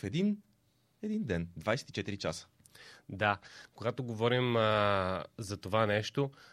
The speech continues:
Speaker 2: мог-, мога да кажа, примерно, представете си, че вечер се прибирате след работа, релаксирани сте, а, и в този момент ви светва някаква лампа. Забравили сте да изпратите един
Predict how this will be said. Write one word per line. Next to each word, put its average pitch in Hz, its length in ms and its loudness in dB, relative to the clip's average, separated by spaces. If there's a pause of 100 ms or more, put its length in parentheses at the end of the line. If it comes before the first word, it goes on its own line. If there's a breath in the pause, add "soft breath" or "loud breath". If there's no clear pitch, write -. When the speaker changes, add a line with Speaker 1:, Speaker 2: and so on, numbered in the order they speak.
(340 loud breath)
Speaker 2:
мог-, 160 300 0
мога 156 140 2
да 147 80 -2
кажа, 147 280 4
примерно, 147 320 -2
представете 127 640 0
си, 139 320 -4 (240)
че 135 320 2
вечер 131 260 0
се 117 140 -8
прибирате 131 460 0
след 143 300 -2
работа, 131 600 4 (280)
релаксирани 139 640 2
сте, 131 400 0 (460 loud breath)
а, 117 320 -2 (240)
и 180 60 0
в - 80 -8
този 151 240 6
момент 135 200 6
ви 127 80 4
светва 127 360 2
някаква 117 300 2
лампа. 98 380 0 (460 soft breath)
Забравили 123 680 4
сте 151 320 2
да 127 400 4
изпратите 123 920 2 (280)
един 151 320 -2